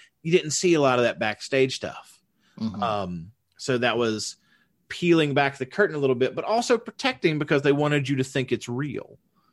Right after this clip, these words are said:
Speaker 2: Yeah.
Speaker 1: "Oh my God, looks what, look what's happened." That,
Speaker 2: Yeah.
Speaker 1: that wasn't supposed to happen 'cause they would never show this.
Speaker 2: Right.
Speaker 1: Uh, kinda thing. Um, it just popped in my head. I'm not quite sure why, but <laughs>
Speaker 2: Yeah. Well, no,
Speaker 1: but
Speaker 2: it's good. It's good.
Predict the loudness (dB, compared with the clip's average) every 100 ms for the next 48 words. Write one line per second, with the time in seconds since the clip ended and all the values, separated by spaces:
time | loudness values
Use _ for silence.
0 | -12 -10 -8 -2 0 2 2 2 2 0
1 | -4 -8 -4 -4 -4 -6 -6 -8 -8 -10
2 | -14 -20 _ _ _ _ _ -2 -2 0
3 | 0 6 4 4 4 4 4 2 2 0
4 | 0 2 4 4 6 4 4 0 -2 -2
5 | -8 -18 -20 _ _ _ -16 -8 -2 -2
6 | -2 -4 -4 -2 -2 -6 -10 -12 -16 _
7 | -20 -20 -6 0 2 0 -4 -10 -18 _
8 | _ _ _ _ _ _ -12 -8 -4 -2
9 | -2 -4 -4 -4 -4 -8 -10 -8 -8 -2
10 | -2 -2 -2 -2 -2 -2 -8 -6 0 2
11 | 2 2 2 0 -8 -14 -8 -2 0 0
12 | -2 -4 -4 -4 -10 -4 -4